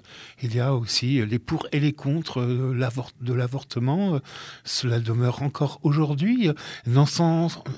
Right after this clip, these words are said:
peut-être, euh, une certaine crainte, euh, euh, par rapport à cette montée de l'extrême droite, euh,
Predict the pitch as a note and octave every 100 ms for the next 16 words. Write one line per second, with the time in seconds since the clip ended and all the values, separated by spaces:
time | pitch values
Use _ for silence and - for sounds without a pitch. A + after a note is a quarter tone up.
0 | - - D3+ C#3+ D#3+ D#3 D3 C#3 C#3 C#3+
1 | - - D3+ C#3+ - E3+ G#3+ C#3+ C3+ C#3
2 | - - - C3+ A#2+ B2 A#2+ B2 B2+ -
3 | B2+ B2 - A#2 C3+ C3 D3 C#3 A#2+ -
4 | - B2 A#2+ C3+ F3+ - C3+